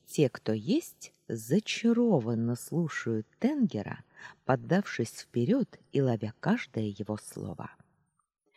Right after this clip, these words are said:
Он этого будто не замечает,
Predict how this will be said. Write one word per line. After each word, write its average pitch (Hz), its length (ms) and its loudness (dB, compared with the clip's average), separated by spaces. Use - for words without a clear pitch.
Он 359 240 4
этого 262 380 4
будто 170 420 2
не 135 160 4
замечает, - 960 -2